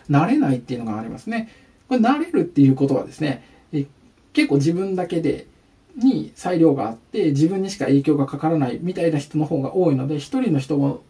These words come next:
が結構多いと思うんですけれども、まあ、そうですね。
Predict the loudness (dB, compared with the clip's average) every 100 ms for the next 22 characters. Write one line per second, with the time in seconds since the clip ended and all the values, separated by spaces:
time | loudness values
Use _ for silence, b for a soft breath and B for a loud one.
0 | -10 -6 -4 -6 -4 -4 2 2 2 -4
1 | -6 -2 -2 -2 -6 -10 -10 -6 -4 -4
2 | -6 b b b b _ _ _ _ _
3 | _ _ -8 -8 -10 _ _ -4 -2 -2
4 | -2 -2